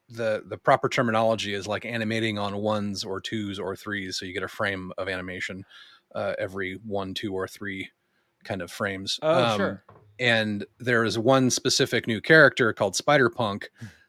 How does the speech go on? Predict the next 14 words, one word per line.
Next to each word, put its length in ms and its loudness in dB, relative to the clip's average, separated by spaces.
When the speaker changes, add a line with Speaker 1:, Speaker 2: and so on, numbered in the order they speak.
Speaker 1:
which 320 0
is 320 -4
fucking, 680 -14
like, 160 -2
taking 300 2
off 200 4
apparently, 440 -2
'cause 160 -6
they're 120 -2
already 200 -2
talking 340 -2
about 220 0
a 40 -4
spinoff 520 -6